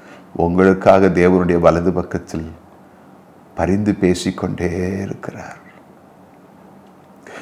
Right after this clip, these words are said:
நம்முடைய பலவீனங்களில் அவர் நமக்கு உதவி செய்கிறார். இப்ப கவனிச்சுட்டு வாங்க. பன்னிரெண்டாம் வசனம், "நான் அவர்களுடனே உலகத்தில் இருக்கையில்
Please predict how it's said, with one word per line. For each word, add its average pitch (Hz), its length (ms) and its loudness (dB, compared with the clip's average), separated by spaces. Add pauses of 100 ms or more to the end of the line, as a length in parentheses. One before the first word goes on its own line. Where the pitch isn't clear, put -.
(240)
நம்முடைய 80 400 2
பலவீனங்களில் 113 680 6
அவர் 85 180 4
நமக்கு 80 340 -4
உதவி 95 300 0
செய்கிறார். - 560 -8 (760)
இப்ப - 220 -2
கவனிச்சுட்டு 101 460 4
வாங்க. - 280 -2 (1040)
பன்னிரெண்டாம் 113 460 6
வசனம், 87 460 0
"நான் 120 480 6
அவர்களுடனே 131 1000 6 (480)
உலகத்தில் 156 640 6
இருக்கையில் 85 680 4